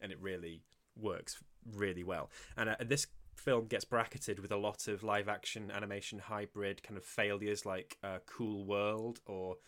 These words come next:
I know some people do like Looney Tunes Back in Action, but sort of similar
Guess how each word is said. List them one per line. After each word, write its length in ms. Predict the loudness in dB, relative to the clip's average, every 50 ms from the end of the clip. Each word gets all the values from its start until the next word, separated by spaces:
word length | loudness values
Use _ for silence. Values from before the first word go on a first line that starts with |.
| -20 -20 -20 -20 -14 _
I 60 | -6
know 80 | -4 -2
some 160 | -2 -4 -4
people 220 | -4 -6 -6 -6 -4
do 180 | -4 -2 -2
like 200 | 0 -2 -2 -2
Looney 200 | -4 -4 -4 -4
Tunes 240 | -4 -4 -6 -6 -4
Back 200 | -4 -4 -4 -2
in 80 | -4 -4
Action, 380 | -4 -4 -6 -8 -8 -8 -8 -8
but 120 | -8 -8
sort 140 | -8 -6 -4
of 60 | -4
similar 440 | -2 0 0 0 -2 0 -2 -4